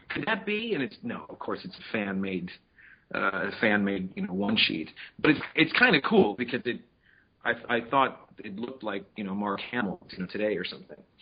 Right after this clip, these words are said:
And then they, that brought you to a page of, like, a dozen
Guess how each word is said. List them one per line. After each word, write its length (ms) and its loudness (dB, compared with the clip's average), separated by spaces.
And 120 4
then 100 6
they, 140 8
that 180 6
brought 240 2
you 120 4
to 80 6
a 60 2
page 640 0
of, 140 0
like, 280 2
a 60 -2
dozen 760 4